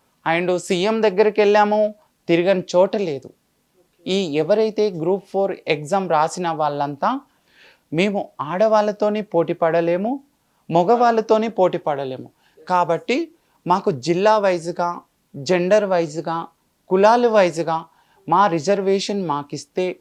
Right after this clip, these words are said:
మా సీట్లు మాకిస్తే మేము జాబులు చేసుకుంటూ సమాజంలో ఒక ట్రాన్స్ మహిళగా గుర్తింపు తెచ్చుకొని మేము జాబులు చేస్తామని మేము ప్రతి ఒక్క డిపార్ట్మెంట్‌కి, సీఎంకి వినతి పత్రాలు ఇచ్చాము.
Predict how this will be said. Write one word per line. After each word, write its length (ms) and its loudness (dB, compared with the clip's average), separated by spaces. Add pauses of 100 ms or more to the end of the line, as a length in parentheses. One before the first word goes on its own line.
(360)
మా 200 2
సీట్లు 400 0
మాకిస్తే 760 -4 (440)
మేము 280 2
జాబులు 440 2
చేసుకుంటూ 640 -2
సమాజంలో 960 -2 (140)
ఒక 180 0
ట్రాన్స్ 600 0
మహిళగా 540 0 (400)
గుర్తింపు 420 0
తెచ్చుకొని 580 -2
మేము 260 -4
జాబులు 360 0
చేస్తామని 720 -6 (320)
మేము 160 0
ప్రతి 300 -2
ఒక్క 200 -2
డిపార్ట్మెంట్‌కి, 880 -4
సీఎంకి 540 -6
వినతి 340 -6
పత్రాలు 520 -4
ఇచ్చాము. 420 -14